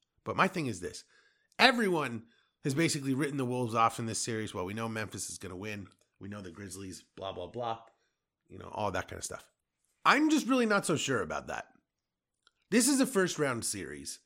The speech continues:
which means it's gonna be less of a slow everything down, grind it out series. There's gonna be a lot more excitement, a lot more up and down. We know how well the Wolves can shoot. And if Ja is not a hundred percent,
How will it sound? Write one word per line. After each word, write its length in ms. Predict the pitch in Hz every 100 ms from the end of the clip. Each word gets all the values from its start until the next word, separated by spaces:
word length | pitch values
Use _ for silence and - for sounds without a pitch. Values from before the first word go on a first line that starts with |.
| _ -
which 240 | 131 131
means 480 | 143 147 139 135 - - - - _ _ _ _ -
it's 120 | 143
gonna 200 | 220 226
be 140 | 202
less 360 | 170 165 170 -
of 140 | 156
a 100 | 143
slow 420 | 127 - 147 147 147
everything 360 | 135 131 135
down, 320 | 120 127 120
grind 240 | 120 123 120
it 60 | 117
out 200 | 110 -
series. 320 | 110 104 104
There's 120 | 113
gonna 160 | 131 165
be 140 | 151
a 100 | 135
lot 220 | 131 135
more 100 | 135
excitement, 500 | 123 - 127 120 110
a 40 | 104
lot 200 | 120 107
more 140 | 110
up 160 | 107 110
and 120 | 104
down. 320 | 107 98 92 - - - - _ -
We 220 | 135 233
know 680 | 285 254 285 277 202 143 - _ _ _
how 320 | - - 208 175
well 640 | 147 165 170 139 110 - _ _ _ _ _ _
the 80 | 143
Wolves 320 | 139 156 135
can 180 | - 120
shoot. 380 | 101 123 80 - _ _ _ _ _ - - _ -
And 520 | 160 170 165 160 135 _ _ _ _ _ -
if 240 | 170 147 123
Ja 240 | 226 285
is 160 | 285 165
not 240 | 165 175
a 60 | 143
hundred 380 | 120 170 156
percent, 540 | 135 123 131 143 170